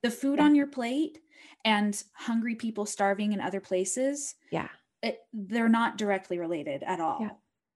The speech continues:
Speaker 2: Yeah.
Speaker 1: At all.
Speaker 2: Yeah.
Speaker 1: Um, and so similar
Speaker 2: And can I just add in there? My child is not obligated to a child across the world.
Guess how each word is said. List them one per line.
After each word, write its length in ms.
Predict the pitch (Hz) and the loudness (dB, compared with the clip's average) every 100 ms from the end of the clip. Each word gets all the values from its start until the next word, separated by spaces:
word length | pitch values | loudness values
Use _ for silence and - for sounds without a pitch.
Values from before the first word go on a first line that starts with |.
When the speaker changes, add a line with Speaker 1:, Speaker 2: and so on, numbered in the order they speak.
| - | -20
Speaker 2:
Yeah. 140 | - | -2
Speaker 1:
At 160 | 214 208 | 2 4
all. 400 | 147 - - 208 _ _ _ - | 4 0 -10 -18 _ _ _ -6
Speaker 2:
Yeah. 120 | 214 - - 208 | -6 -4 -4 -4
Speaker 1:
Um, 180 | 202 196 _ _ - | -6 -10 _ _ 2
and 220 | 233 220 | 4 4
so 520 | - 214 208 202 - - | 4 2 4 2 0 -6
similar 460 | - - 302 339 330 | -6 2 8 8 8
Speaker 2:
And 200 | 285 - | 6 -2
can 140 | - 320 | 2 2
I 80 | |
just 200 | 320 330 - | 4 0 2
add 200 | 240 240 | 4 6
in 200 | 220 220 | 6 4
there? 360 | 240 277 330 339 _ - - _ _ _ _ _ _ _ _ _ _ _ _ _ - | 4 4 0 -4 _ -20 -20 _ _ _ _ _ _ _ _ _ _ _ _ _ 4
My 280 | 233 262 | 6 6
child 580 | 302 262 233 214 208 226 - _ _ _ | 4 4 6 8 6 2 -8 _ _ _
is 100 | 226 | 4
not 240 | 240 247 - | 6 4 4
obligated 880 | 202 220 233 208 185 175 127 135 226 - _ _ _ _ | 6 8 6 4 2 2 0 0 -4 -10 _ _ _ _
to 140 | - 247 | 0 2
a 60 | |
child 760 | 214 - 208 214 220 214 208 - _ | 2 0 4 6 6 2 0 -12 _
across 400 | 208 202 202 185 | -4 0 -2 -2
the 100 | - | -2
world. 420 | 151 202 - - | 2 4 2 0